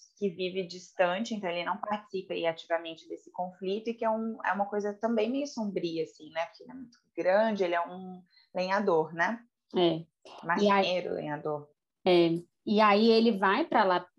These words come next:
Speaker 2: é, pra esse lugar que o senhor Klaus tá, justamente porque ele quer conhecer todo mundo pra poder convencer, né, com que as pessoas mandem cartas, porque, assim, o paradigma que ele tinha, no caso, né, era de fato de que todo mundo, é,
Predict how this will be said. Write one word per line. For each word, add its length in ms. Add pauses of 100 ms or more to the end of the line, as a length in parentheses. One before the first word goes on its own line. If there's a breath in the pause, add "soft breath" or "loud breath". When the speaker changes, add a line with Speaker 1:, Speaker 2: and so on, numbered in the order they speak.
Speaker 2:
é, 220
pra 140
esse 200
lugar 240
que 60
o 40
senhor 180
Klaus 300
tá, 240
justamente 640
porque 240
ele 280
quer 260
conhecer 420
todo 260
mundo 360
pra 100
poder 260
convencer, 720
né, 160 (100)
com 80
que 100
as 120
pessoas 480 (380 soft breath)
mandem 340
cartas, 360
porque, 240
assim, 280 (400 soft breath)
o 160
paradigma 680
que 120
ele 200
tinha, 400
no 160
caso, 400
né, 240
era 160
de 200
fato 360
de 140
que 280
todo 380
mundo, 640 (380 loud breath)
é, 500